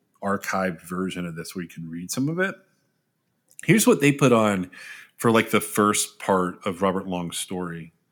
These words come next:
Uh, the way that they set these up, if you've never seen one, they just have a date on the left side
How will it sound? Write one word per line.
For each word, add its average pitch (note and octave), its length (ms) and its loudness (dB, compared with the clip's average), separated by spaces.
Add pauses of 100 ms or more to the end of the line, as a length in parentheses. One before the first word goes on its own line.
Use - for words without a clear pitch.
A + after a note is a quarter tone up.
(480)
Uh, G2+ 200 0
the A#2 120 6
way F#3+ 120 10
that A3 140 6
they D#3 100 4
set - 360 2
these G2 240 0
up, G2 320 -4
if - 140 -12
you've G2 140 -8
never F#2 180 -2
seen G2 340 -2
one, F2+ 360 -2 (400)
they B2 160 8
just B2 200 4
have C#3 140 6
a G#2+ 60 6
date A2 300 4
on A2+ 100 4
the A2 60 2
left A2 220 2
side G2 540 -2